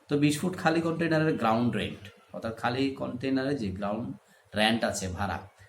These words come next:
সেটি হচ্ছে একশো পনেরো ডলার পূর্বের ভাড়া, আর বর্তমানে দেড়শো ডলার এবং,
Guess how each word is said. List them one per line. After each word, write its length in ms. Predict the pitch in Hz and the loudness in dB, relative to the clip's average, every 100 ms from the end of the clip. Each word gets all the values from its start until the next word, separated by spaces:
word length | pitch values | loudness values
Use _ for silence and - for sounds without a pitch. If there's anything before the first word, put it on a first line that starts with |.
| - | -20
সেটি 320 | - 151 147 | -4 -2 0
হচ্ছে 220 | 147 143 151 | 0 0 -2
একশো 440 | 117 - 170 240 - - - - - - | -2 -2 -2 -2 -8 -20 -20 -20 -16 4
পনেরো 280 | 147 151 131 | 6 6 4
ডলার 240 | 101 80 - | 2 -2 -2
পূর্বের 360 | 135 117 113 98 | 0 2 2 2
ভাড়া, 300 | 101 85 - - - - - - - | 0 -2 -6 -14 -20 -20 -20 -20 -4
আর 280 | 107 104 101 | 2 4 4
বর্তমানে 640 | 101 117 - 120 139 123 | 4 4 4 0 2 2
দেড়শো 420 | 98 104 98 127 | 2 0 0 -2
ডলার 380 | 120 120 147 - | 0 2 0 0
এবং, 400 | 117 107 139 202 | -2 -2 0 -2